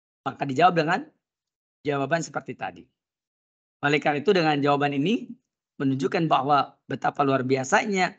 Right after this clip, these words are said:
yakni seorang sahabat Nabi ketika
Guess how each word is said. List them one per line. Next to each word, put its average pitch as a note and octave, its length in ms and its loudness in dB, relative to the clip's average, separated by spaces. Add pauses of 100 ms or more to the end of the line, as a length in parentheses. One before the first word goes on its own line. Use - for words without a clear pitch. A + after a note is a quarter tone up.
(500)
yakni D3+ 400 2
seorang C#3+ 400 -2
sahabat C3+ 240 -4
Nabi D3+ 320 -2
ketika C3 560 -6